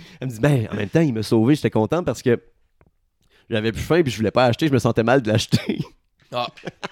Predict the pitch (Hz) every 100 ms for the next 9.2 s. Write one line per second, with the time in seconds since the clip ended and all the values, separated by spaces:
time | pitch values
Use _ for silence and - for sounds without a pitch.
0 | _ - _ - 120 120 120 113 127 -
1 | - - 147 165 123 127 127 123 - _
2 | - 135 135 - - _ 120 170 147 -
3 | _ _ _ 113 - 120 113 127 117 123
4 | 143 147 151 127 107 120 120 113 107 101
5 | 98 90 87 82 78 71 65 82 90 101
6 | 107 113 - 120 135 - - - 120 120
7 | 131 123 151 131 127 127 123 160 135 -
8 | 147 160 196 170 165 147 165 - 120 123
9 | 151 -